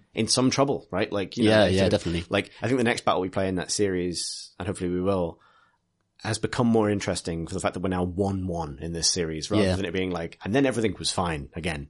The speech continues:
Speaker 2: I should fend off, like, an onslaught. It should be like a, 'cause we've established the beachhead and that's under threat now because, uh, the,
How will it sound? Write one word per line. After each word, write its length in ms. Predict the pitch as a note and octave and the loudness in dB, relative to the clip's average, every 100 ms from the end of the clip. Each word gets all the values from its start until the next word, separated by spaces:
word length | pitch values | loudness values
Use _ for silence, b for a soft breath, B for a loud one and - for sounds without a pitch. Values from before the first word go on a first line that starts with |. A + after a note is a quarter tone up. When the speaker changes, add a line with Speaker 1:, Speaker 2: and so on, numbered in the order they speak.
| - | -2
Speaker 2:
I 60 | |
should 160 | A#2+ - | 0 2
fend 160 | A#2+ G2+ | 2 2
off, 160 | E2+ | 0
like, 160 | F2+ - | -2 -4
an 100 | - | 0
onslaught. 480 | F#2 F#2 - E2 - | 2 2 2 0 0
It 60 | G2 | -2
should 100 | - | 0
be 80 | F#2 | -2
like 180 | E2 F2 | -2 -2
a, 200 | F2 - - - | -2 -4 -10 -4
'cause 180 | G2+ F#2+ | -4 0
we've 300 | A2 F#2+ - | 0 -2 0
established 400 | A2+ B2+ F2+ - | 2 4 2 -4
the 80 | G2 | -6
beachhead 220 | - F2 | -6 -6
and 100 | E2+ | -4
that's 140 | F2 | -4
under 140 | F2+ E2+ | -4 -4
threat 240 | - F#2 | -2 -2
now 140 | - - | -4 -12
because, 300 | - G2 - | -6 -4 -4
uh, 100 | - - | -8 -6
the, 220 | G#2+ E2+ | -2 -2